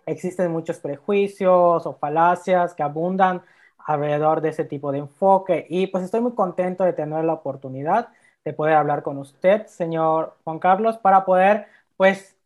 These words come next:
analizar bien esta temática. Yo sé que hay muchos mitos que hay alrededor de este tipo de, de educación y, y gracias por la oportunidad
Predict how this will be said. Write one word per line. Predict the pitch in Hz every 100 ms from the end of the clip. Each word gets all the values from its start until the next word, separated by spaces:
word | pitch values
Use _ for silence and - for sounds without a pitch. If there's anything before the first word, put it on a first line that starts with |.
| _ _ _ _ -
analizar | 202 226 240 240 285
bien | 269 240
esta | 240 240 208
temática. | 185 185 220 247 220 190
Yo | 208
sé | 214 220
que |
hay | 220
muchos | 208 208 196
mitos | 175 170 170 170 151 - _ _ _ _ _
que | 180 175
hay | 175
alrededor | 180 160 156 160 160
de | 160
este | 160 147
tipo | 139 156 165 151
de, | 139 135 131
de | 147
educación | 156 151 151 151 190 214 269
y, | 226 151
y | 147 156
gracias | 156 160 175 -
por | 151
la | 147
oportunidad | 143 139 139 143 147 151 156